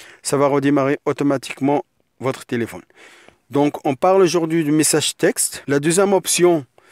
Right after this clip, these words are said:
que j'aimerais partager avec vous, c'est de toujours utiliser le, l'application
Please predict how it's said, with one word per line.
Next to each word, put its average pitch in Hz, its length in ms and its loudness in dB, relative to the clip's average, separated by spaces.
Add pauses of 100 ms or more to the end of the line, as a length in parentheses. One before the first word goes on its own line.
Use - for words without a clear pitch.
(360)
que 131 100 -10
j'aimerais 147 300 0
partager 156 400 -2
avec 147 280 -2
vous, 151 220 -6 (420)
c'est - 200 -2
de 139 100 -2
toujours 165 360 2
utiliser 151 640 0 (960)
le, 135 520 2
l'application 151 840 0